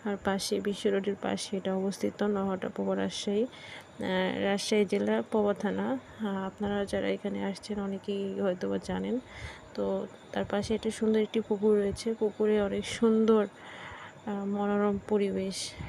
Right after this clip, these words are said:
আর মাঝখানে রয়েছে অনেক শাপলা, আহ, লাল শাপলা, যেটাকে পদ্ম ফুল নামে অনেকেই চিনে থাকে। আহ, গ্রামে সাধারণত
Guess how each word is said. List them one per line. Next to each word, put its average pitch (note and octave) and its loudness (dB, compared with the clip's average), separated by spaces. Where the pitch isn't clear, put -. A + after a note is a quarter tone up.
আর G3 2
মাঝখানে G3+ 0
রয়েছে G3 -2
অনেক F#3+ -2
শাপলা, F#3+ -2
আহ, - -4
লাল G3 4
শাপলা, G3 0
যেটাকে G3+ -2
পদ্ম G3+ 0
ফুল G#3 6
নামে G3+ 2
অনেকেই G3 -2
চিনে G3 -4
থাকে। G3+ -4
আহ, - 2
গ্রামে A3 6
সাধারণত A3+ 6